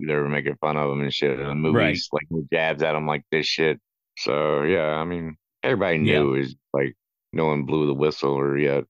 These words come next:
Speaker 1: but
Speaker 2: Yeah, it was, it was no surprise when it finally came out, it seemed.
Speaker 1: Yeah.
Speaker 2: Well, Joe wants the Roaches to stay out of sight for his date with Lily tonight,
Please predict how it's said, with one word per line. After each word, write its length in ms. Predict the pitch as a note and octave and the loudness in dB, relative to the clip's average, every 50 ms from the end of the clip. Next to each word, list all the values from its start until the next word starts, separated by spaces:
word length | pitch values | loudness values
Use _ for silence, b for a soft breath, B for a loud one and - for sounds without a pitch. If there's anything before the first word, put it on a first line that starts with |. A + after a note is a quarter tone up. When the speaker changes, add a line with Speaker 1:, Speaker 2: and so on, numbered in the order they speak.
| _ - | _ -8
Speaker 1:
but 120 | D2+ D2 D2 C#2+ D#2 D#2 D2+ - _ _ _ - | -8 -8 -6 -8 -10 -12 -16 -18 _ _ _ -2
Speaker 2:
Yeah, 200 | C3+ A#2+ G2+ G#2+ | 0 0 0 0
it 40 | |
was, 200 | A2+ B2 B2 - | -2 -2 -4 -4
it 120 | - F3+ E3+ | -4 -2 0
was 180 | D3 C#3+ B2 | 0 0 0
no 180 | C3 D#3 F3 F3 | 0 0 0 0
surprise 720 | D3+ - - - - C#3 C3 B2+ A2+ G2+ G2 G2+ F#2 - | 0 -4 -6 -4 -2 0 0 2 0 0 -2 -4 -6 -6
when 140 | A2 G#2 G2 | -6 -6 -6
it 100 | F#2 - _ | -6 -6 _
finally 320 | - F#2+ F#2 F2+ F2+ F2 - - | -6 -6 -4 -6 -6 -8 -8 -8
came 220 | F#2+ F2+ F2 E2+ | -8 -6 -6 -8
out, 200 | E2 D#2+ D#2+ D#2+ | -8 -8 -8 -10
it 140 | D2 - - | -12 -14 -14
seemed. 280 | - G#2+ E2+ D#2+ D#2+ - | -12 -10 -10 -10 -8 -4
Speaker 1:
Yeah. 260 | C2 C#2 - - - - _ _ _ _ _ _ _ - | -2 -2 -2 -2 -4 -10 _ _ _ _ _ _ _ -4
Speaker 2:
Well, 100 | B2+ B2 | -2 -2
Joe 300 | G#2+ - F#3 A3 A#3+ B3 | 0 2 2 4 4 4
wants 380 | A#3+ G#3 A#3 A#3 A#3 A3+ - | 2 2 2 2 2 0 0
the 120 | - G#3+ F3+ | 0 0 2
Roaches 580 | D#3 F3+ A3 A#3 B3 - - - G#3 G3 - - | 2 2 2 2 2 0 0 0 -2 -2 -2 -4
to 120 | - E3 | -8 -8
stay 340 | - - - G#3+ G#3 G#3 G3+ | -6 -4 -2 0 0 2 2
out 200 | G3+ G3 G3 F#3+ | 4 4 4 2
of 80 | F#3 - | 0 0
sight 460 | - - G3+ G3 G#3 G#3+ G3+ G3 - _ | -2 -2 0 2 2 2 0 -2 -6 _
for 140 | - D#3+ D#3+ | -2 0 2
his 300 | D3 E3 F3+ D#3+ C3+ A2 | 4 4 4 2 0 0
date 360 | G2+ D3+ D3+ D#3 E3 E3 - _ - | 0 0 2 2 0 -2 -4 _ -2
with 200 | C#3+ C#3+ C3 A2 | 0 0 0 2
Lily 400 | A#2+ C3 E3 G3+ A3 G3 E3 C3+ | 2 2 2 4 4 4 4 2
tonight, 640 | B2 - - C3+ A#2+ A2+ A2+ A2+ A#2 A#2 B2 C#3 | 0 0 0 0 2 2 2 2 0 0 -2 -2